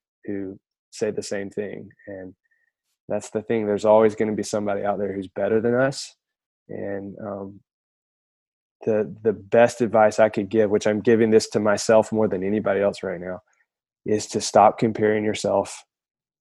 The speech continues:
to others and actually learn to enjoy others. Uh, because that's, I mean, that's the heart of the gospel. That's, that's,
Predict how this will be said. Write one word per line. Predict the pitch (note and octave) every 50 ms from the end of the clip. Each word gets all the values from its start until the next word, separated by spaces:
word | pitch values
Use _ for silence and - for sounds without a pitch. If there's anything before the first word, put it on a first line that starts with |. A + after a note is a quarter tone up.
| _ _ _ _ -
to | - G#2 G2
others | G2+ G2+ F#2+ G2+ G2 G2 F2+ F#2+ - - - A#2
and | A2 G#2
actually | G#2+ A2 A2+ - - A2+ G#2+
learn | G#2 G2+ G#2 G#2 G#2 G2+ G2+
to | - F#2+ G2 F#2+ F#2+ F#2 - -
enjoy | G#2 G#2 G2 F#2+ F#2 F#2+ F#2 F#2 F2+ F#2 F2+ F2+ F2+ F#2 - - _ _ _ _ _ _ _ -
others. | G#2 G#2+ A2+ G#2+ G#2+ G#2+ - - - _ _ _ _ _ _ _ _ _ _ -
Uh, | B2+ - -
because | - - A#2 - C#3 - -
that's, | D#3 D#3 D#3+ - - - - - - _ _ _ _ _ _ _ _ _ _ _ -
I | A#2
mean, | A2+ G#2+ -
that's | C#3+ F3+ - -
the | C#3+
heart | - - A2+ A#2
of | G#2+ G#2
the | G2+
gospel. | - E2+ E2 F#2+ C3 C3 - - - - - - G2
That's, | G#2+ A#2+ B2+ - - - - _ _ _ -
that's, | - G#2+ B2+ - - -